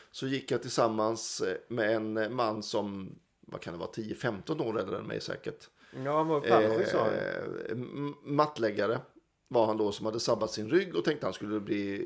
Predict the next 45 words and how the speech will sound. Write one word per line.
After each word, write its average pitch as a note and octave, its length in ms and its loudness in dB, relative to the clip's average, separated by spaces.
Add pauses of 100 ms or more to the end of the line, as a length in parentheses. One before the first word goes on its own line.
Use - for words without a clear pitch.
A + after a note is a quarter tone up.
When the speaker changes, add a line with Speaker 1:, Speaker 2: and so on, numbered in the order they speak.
Speaker 1:
yrkeslärare. E2 680 -4 (960)
Eh, G2+ 260 2
men A2+ 160 2
han C#3 400 2
har D#3 140 6
alltid F3 160 6
hållit C3+ 160 2
på C3 120 2
med B2+ 140 -4
musik, G#3+ 420 -2
och C#3+ 60 4
han D3 160 4 (640)
skrev F3+ 380 2
redan D3+ 300 4
då F3 220 0
rätt - 240 -4
mycket D#3+ 260 -2
musik. - 520 -2 (140)
Så B2+ 200 -2
Speaker 2:
Egen C#3 320 4
musik? A#2+ 260 -6 (460)
Speaker 1:
Egen C#3 280 4
musik, D#3 280 0
ja, - 60 -2
till A2+ 140 -4
dansband A2 540 0
och A#2 80 -2
sådär. - 240 -2 (120)
Speaker 2:
Ja. A#2 160 -10 (420)
Speaker 1:
Och B2 160 0
han D#3+ 140 4
blev D3 380 4
aldrig, B2+ 480 6 (380)
jo, C#3 100 2
han D3+ 140 4
blev F3+ 220 4
lärare, B2+ 420 6
men A#2+ 140 2
han C3 120 0
jobbade D#3+ 300 6
aldrig D#3 200 2
som A#2+ 160 -2
lärare, G#2+ 240 6
utan G2+ 240 -4
han, C#3+ 260 -6